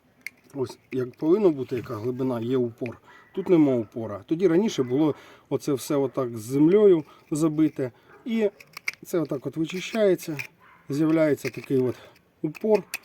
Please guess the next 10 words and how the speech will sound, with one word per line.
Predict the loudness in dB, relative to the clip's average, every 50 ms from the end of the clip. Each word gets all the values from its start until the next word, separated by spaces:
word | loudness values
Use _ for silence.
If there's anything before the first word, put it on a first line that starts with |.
| -18 -20 -20 -20 -10 _
і | -6
все | -6 -4 -2 -4 -4
працює. | -2 -4 -8 -8 -8 -8 -6 -6 -6 -6 -10 -14 -20 _ _ _ _ _ -20 _ _ -20 -20 -20 -20 -20 _ _ _ _ _ _ _
І | -10 -6 -2 -2
нічого | -2 -2 -2 -2 -2 -2
не, | 0 0 -2 -2 -4 -8 -12 -16 -16 -16 -14 -14 -12 -12 -12 -14 -14 -20 -20 _ _ _ _ -16 -16 _ _ _
не | -2 -2 0 0
розмотується, | 0 0 0 0 -2 0 -2 -4 -4 -4 -6 -6
ніяка | -4 -4 -4 -4 -6 -6 -10 -12 -12 -12 -18 -20 _ -20 _ _ _ _ _ _ _ _ _ _ _ _ _ _ _ _ _ -20 -20 -20 _ _ _ -4
ліска. | -4 -4 -4 -6 -10 -12 -14 -16